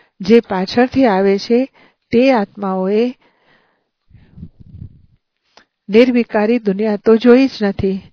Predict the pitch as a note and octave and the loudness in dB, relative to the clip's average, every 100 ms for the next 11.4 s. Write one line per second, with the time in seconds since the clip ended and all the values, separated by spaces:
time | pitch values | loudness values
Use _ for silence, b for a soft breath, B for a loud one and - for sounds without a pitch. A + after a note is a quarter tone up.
0 | _ _ _ _ _ _ _ _ _ A#3+ | _ _ _ _ _ _ _ _ _ 4
1 | G#3+ - A#3+ C4+ D4 - F#3+ G3+ G3+ G3+ | 4 4 2 2 -2 -4 -4 -4 -2 0
2 | G#3 B3+ - - G3 F#3+ A#3+ A3+ G3+ G#3 | 0 -2 -8 -4 0 2 2 2 0 0
3 | G3+ G#3 G3 - B3+ B3+ A#3 F#3+ G3 G#3 | -2 -4 -4 0 -2 0 -2 -2 -2 -2
4 | G3+ G3 F3+ A#3+ - G3 G#3 G3+ F#3+ E3+ | -2 -2 -2 -2 -2 -4 -2 0 -2 -2
5 | G#3+ G3 F3 G#3 F#3 - - - F#3 F#3 | -2 -4 -4 -4 -4 -6 -8 -8 -10 -10
6 | _ _ _ b b b b b b - | _ _ _ b b b b b b -2
7 | A3+ G3+ G#3+ G#3 G#3 G3+ G#3+ F#3+ - G#3+ | 0 2 2 0 -4 -4 -4 -4 2 2
8 | A#3 G#3+ G#3 C4+ A3+ F3 b b b b | 2 -2 -4 -2 -2 -4 b b b b
9 | b b b _ - A3+ B3+ B3+ B3 A#3 | b b b _ -2 0 2 2 2 0
10 | G#3+ G3+ A3+ G#3+ G3+ - A3+ A3 G#3+ G3+ | 0 0 0 0 -2 0 -2 -2 -4 -4
11 | - A3 F#3 | -6 -8 -8